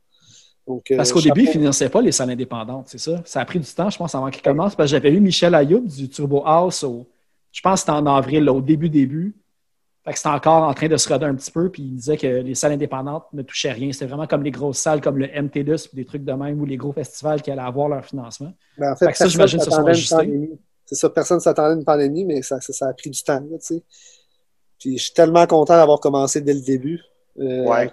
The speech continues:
Speaker 1: faire, parce que si j'aurais attendu après ça, là, j'aurais commencé au mois de, j'aurais commencé maintenant à faire des shows virtuels.
Speaker 2: Mais à, à ton
Speaker 3: Ouais.
Speaker 2: avantage, euh,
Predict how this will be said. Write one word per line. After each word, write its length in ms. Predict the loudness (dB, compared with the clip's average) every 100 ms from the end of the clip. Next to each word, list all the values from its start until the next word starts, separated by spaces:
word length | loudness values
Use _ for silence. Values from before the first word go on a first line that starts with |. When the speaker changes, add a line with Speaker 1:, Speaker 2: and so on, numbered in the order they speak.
| 2
Speaker 1:
faire, 280 | 6 6 4
parce 200 | -4 -6
que 60 |
si 120 | 0 2
j'aurais 140 | 4
attendu 360 | 4 2 4 6
après 280 | 6 2 0
ça, 240 | 4 4
là, 200 | 4 -2 -6 _ _ _ _
j'aurais 180 | -4 -2
commencé 440 | 0 0 0 0 -2
au 20 |
mois 120 | 0
de, 80 | -2 -8 _ _
j'aurais 220 | 2 4
commencé 440 | 6 6 6 6 4
maintenant 460 | 4 2 2 2
à 60 | 2
faire 140 | 2
des 120 | 0 -4
shows 140 | -6
virtuels. 420 | -10 -6 -4 -4 -10 -20 _ -4
Speaker 2:
Mais 160 | -2
à, 260 | 0 -2 0
à 20 |
ton 180 | 0 2
Speaker 3:
Ouais. 60 | 4
Speaker 2:
avantage, 760 | 4 2 2 0 -2 -6 -8 -2
euh, 340 | 0 0 -2